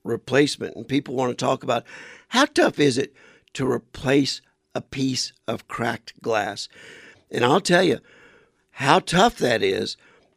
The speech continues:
all depends on what type of window frame you have and what type of glass you have. And I'll tell you this, if we would rate every do-it-yourself home improvement project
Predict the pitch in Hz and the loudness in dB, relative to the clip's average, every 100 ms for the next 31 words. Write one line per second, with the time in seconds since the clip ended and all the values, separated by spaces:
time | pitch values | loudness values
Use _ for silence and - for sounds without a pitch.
0 | _ 131 139 185 170 - 190 190 110 - | _ 8 10 10 8 4 4 4 2 -4
1 | - _ _ _ _ 131 123 107 127 160 | -12 _ _ _ _ 0 0 0 2 2
2 | - - 156 151 139 113 110 151 190 156 | 0 -4 0 0 0 -2 4 6 6 2
3 | - 117 110 104 104 104 98 110 - - | 0 -2 0 -2 -4 -4 -4 -6 -8 -18
4 | _ _ - 101 117 139 - 127 - 107 | _ _ -4 -2 0 0 -2 -4 -4 -6
5 | 120 143 180 - 104 98 - - _ - | -2 0 0 -2 -6 -10 -12 -18 _ -20
6 | - - - _ - 123 131 - 170 175 | -20 -20 -20 _ -4 0 0 0 2 2
7 | 160 139 196 160 - - _ _ _ _ | 2 2 2 2 -6 -14 _ _ _ _
8 | _ 143 131 123 160 240 196 151 113 147 | _ 2 2 4 4 6 4 2 2 4
9 | 165 120 - - 135 147 165 160 120 156 | 4 2 -6 0 2 4 2 0 2 2
10 | 160 131 117 143 135 110 135 131 113 - | 2 -2 -2 0 0 2 4 4 2 -4
11 | - 175 185 147 - 110 92 107 - | 2 4 4 0 -4 -4 -2 -2 -4